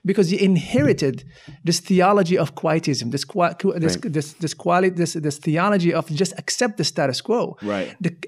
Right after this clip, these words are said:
Speaker 1: issue of sta-, accepting the status quo, and I'm just reading yesterday an article of, of one of our, you know, American scholars, and most of them are white. To be honest with you, most of them are, are white Americans. Uh,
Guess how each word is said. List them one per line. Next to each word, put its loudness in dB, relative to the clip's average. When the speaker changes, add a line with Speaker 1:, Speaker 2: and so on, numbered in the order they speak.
Speaker 1:
issue 4
of 2
sta-, -2
accepting -2
the 0
status -2
quo, -10
and 2
I'm 2
just -2
reading 2
yesterday -2
an -4
article -6
of, -8
of -8
one -4
of -8
our, -4
you -4
know, 0
American -4
scholars, 0
and 2
most 4
of 2
them 2
are 2
white. 2
To -8
be 2
honest 0
with -2
you, 0
most 0
of -2
them -2
are, -2
are 0
white 0
Americans. -6
Uh, -4